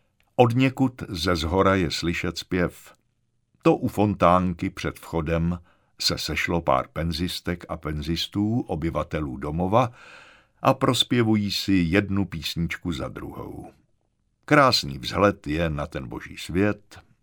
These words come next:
škoda lásky i něco ze Suchého a Šlitra. Na terase kousek od nich, zabráni do tichých debat, sedí další.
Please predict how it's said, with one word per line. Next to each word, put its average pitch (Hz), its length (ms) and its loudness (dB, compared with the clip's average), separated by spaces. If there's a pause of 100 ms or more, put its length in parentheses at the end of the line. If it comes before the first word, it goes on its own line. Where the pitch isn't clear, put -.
(320)
škoda 64 400 -6
lásky 101 640 0 (600)
i 139 200 8
něco 107 680 2 (200)
ze 82 220 -6
Suchého 82 600 0
a 76 80 -8
Šlitra. - 560 -12 (800)
Na 95 200 2
terase 107 500 0
kousek 90 480 -2
od 80 200 -6
nich, 117 400 -2 (380)
zabráni 104 1040 4
do 87 180 -2
tichých 87 500 -8
debat, 107 420 -4
sedí 113 500 -2
další. - 680 -4